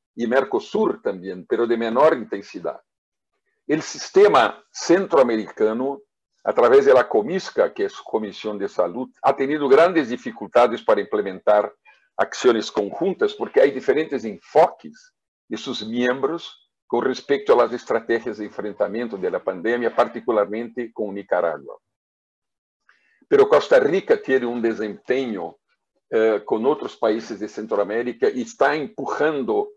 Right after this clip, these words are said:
el tema del multilateralismo para enfrentar el problema. El caricom, la Comunidad de Naciones del Caribe, a través de carfa,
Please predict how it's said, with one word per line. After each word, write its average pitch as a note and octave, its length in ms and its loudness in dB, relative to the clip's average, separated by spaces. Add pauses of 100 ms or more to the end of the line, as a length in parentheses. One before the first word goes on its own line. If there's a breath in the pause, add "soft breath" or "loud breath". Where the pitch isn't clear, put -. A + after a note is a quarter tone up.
(200)
el A2 220 -8
tema A#2 240 0
del A2 220 0
multilateralismo G2+ 1080 -2 (200)
para G2 160 0
enfrentar F#2 480 -6
el F2+ 100 -10
problema. E2 500 -12 (680)
El A#2+ 200 -2
caricom, D#3+ 640 2 (300)
la A#2 160 2
Comunidad A#2+ 500 4
de B2 120 2
Naciones A2+ 460 -4
del G#2+ 140 -2
Caribe, B2+ 400 2
a A2 80 6
través G#2+ 360 0
de G#2 160 -6
carfa, - 580 0